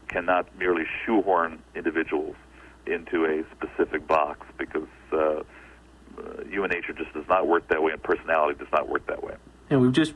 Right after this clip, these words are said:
Speaker 2: you know, reviewed some of the myths that, uh, stood out to me as, as things that I've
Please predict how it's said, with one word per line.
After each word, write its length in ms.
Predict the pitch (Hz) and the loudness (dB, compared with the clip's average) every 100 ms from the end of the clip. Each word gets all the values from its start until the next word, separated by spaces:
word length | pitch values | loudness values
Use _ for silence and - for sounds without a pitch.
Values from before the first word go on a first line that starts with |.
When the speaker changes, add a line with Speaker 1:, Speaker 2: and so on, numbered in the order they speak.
| - | -2
Speaker 2:
you 140 | 151 | 2
know, 60 | 117 | 4
reviewed 400 | 110 113 120 120 | 6 6 6 4
some 480 | - 113 110 110 - | 4 4 6 4 2
of 160 | 117 | 0
the 60 | 101 | 2
myths 240 | 104 101 - | 2 2 2
that, 320 | 98 92 - | 0 0 0
uh, 160 | 50 - - - | -2 -2 -8 -10
stood 320 | - - 113 | -8 2 4
out 160 | 107 107 | 4 2
to 100 | - | 2
me 420 | 104 107 101 98 | 4 4 2 0
as, 240 | 98 - - | 0 -4 -6
as 140 | 95 | -8
things 320 | - 98 95 | 0 0 2
that 80 | 107 | 0
I've 240 | 101 95 | 0 0